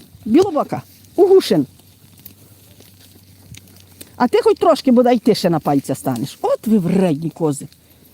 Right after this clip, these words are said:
Йолки-палки з вами, вредами такими.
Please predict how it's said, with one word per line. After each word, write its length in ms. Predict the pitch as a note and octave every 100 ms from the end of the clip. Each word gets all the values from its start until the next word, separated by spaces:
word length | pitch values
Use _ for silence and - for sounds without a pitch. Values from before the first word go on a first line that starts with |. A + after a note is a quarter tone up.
| -
Йолки-палки 760 | F#3+ B3 A3+ A#3+ A3+ A3 G3 G#3+
з 60 |
вами, 280 | G3 F#3 E3+
вредами 480 | F3 F#3+ F3+ E3 E3
такими. 440 | F3 - D3+ C#3+